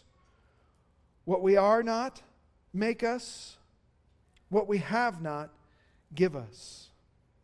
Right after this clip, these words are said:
Show us yourself, Jesus, as the center of all things, and move us to worship and serve you the rest of our days. We ask this in Christ's name.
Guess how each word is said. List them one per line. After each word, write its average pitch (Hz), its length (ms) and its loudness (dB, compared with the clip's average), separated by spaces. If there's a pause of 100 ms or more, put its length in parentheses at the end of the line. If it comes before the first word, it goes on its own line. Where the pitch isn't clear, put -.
(140)
Show 233 400 -2
us 254 140 -4
yourself, 214 560 -6
Jesus, 127 640 -12 (240)
as 165 220 -6
the 170 100 -8
center 214 500 -6
of 175 220 -4
all 190 220 2
things, 135 640 -14 (580)
and 160 240 -6
move 208 300 -2
us - 460 -16 (440)
to - 80 -8
worship 208 680 -4 (220)
and 170 160 -8
serve 185 400 -2
you 139 260 -10 (640)
the 156 100 -6
rest 156 300 -4
of 151 100 -8
our 147 160 -2
days. 113 640 -12 (180)
We 156 160 -6
ask 156 240 -6
this 151 220 -8
in 143 140 -12
Christ's 175 440 -8
name. 117 260 -12